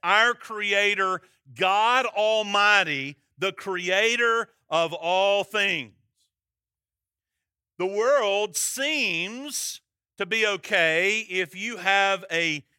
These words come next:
Jesus and a faith that doesn't line up with the sy-, system of Scripture. The war today is for the inerrant,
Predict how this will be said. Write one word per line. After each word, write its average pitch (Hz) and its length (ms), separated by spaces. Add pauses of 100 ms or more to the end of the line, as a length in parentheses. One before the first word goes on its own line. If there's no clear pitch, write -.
(120)
Jesus 233 920 (760)
and 185 140
a 180 80
faith 208 680 (760)
that 180 300
doesn't 226 520
line 208 420
up 202 440 (240)
with 170 240
the 170 100
sy-, 226 400
system 180 760 (280)
of 180 280
Scripture. 202 680 (920)
The 190 120
war 240 420
today 175 800 (800)
is 185 300
for 185 720 (200)
the 180 120
inerrant, 233 720